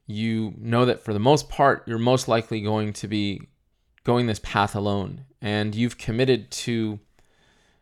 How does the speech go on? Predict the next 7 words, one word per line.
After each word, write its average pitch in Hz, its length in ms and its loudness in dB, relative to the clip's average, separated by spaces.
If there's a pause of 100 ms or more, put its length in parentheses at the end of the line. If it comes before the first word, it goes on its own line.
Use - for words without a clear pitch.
forgiving 139 420 4
yourself 110 420 0
for - 80 -10
your 107 80 -4
past 120 360 2
transgressions. 104 960 -4 (720)
But 110 340 4